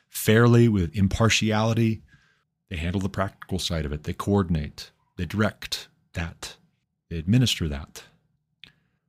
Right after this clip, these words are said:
Paul says to Timothy, "Do not rebuke an older man." Timothy's the guy who's supposed to be appointing overseers here. Timothy is a younger man. He says at one point, "Don't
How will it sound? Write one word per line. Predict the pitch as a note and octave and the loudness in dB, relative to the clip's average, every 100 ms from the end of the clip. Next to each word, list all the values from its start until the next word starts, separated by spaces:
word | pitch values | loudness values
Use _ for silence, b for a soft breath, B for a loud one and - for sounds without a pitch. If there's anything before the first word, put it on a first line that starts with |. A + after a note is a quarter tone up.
| _ | _
Paul | - D3+ | 2 4
says | - A#2 G2 | 4 2 -2
to | - F2+ | -2 -6
Timothy, | - - G#3 E3 - E2 E2 G#2 _ _ _ | -6 2 6 6 4 -4 -4 -8 _ _ _
"Do | C3 | 0
not | A#2+ G#2 - | 2 2 0
rebuke | A2 E2 D#2 | -2 -2 -2
an | F#2 | -2
older | D#2+ E2+ | -2 0
man." | A2 A#2 D2+ - _ _ _ _ _ | 0 0 -4 -14 _ _ _ _ _
Timothy's | - A#3 G3+ F2+ - | -2 0 0 -4 -4
the | |
guy | - A2 | -2 0
who's | G#2 - _ - | 0 -4 _ -4
supposed | - A#2+ | 0 -2
to | - | 0
be | A2 G2 B B B | 0 0 B B B
appointing | - - C#3+ B2+ | 2 6 8 8
overseers | F#3 F#3 - D2+ D2 | 6 6 2 -2 -4
here. | - C#2 - _ _ _ _ | -6 -8 -10 _ _ _ _
Timothy | - A3+ - F#2 F#2 F#2+ | 2 4 4 2 0 0
is | A#2+ | 2
a | |
younger | B2 C3+ D#3 | 4 6 6
man. | A#2+ D#2+ | 4 -2
He | F2+ | -4
says | G2 F2+ - _ _ _ _ - | -4 -4 -6 _ _ _ _ -8
at | F2+ | -2
one | G#2+ | -2
point, | G2 F#2 - b b b b _ _ _ | 0 -2 -2 b b b b _ _ _
"Don't | A#2 C#3+ D3+ | 0 2 0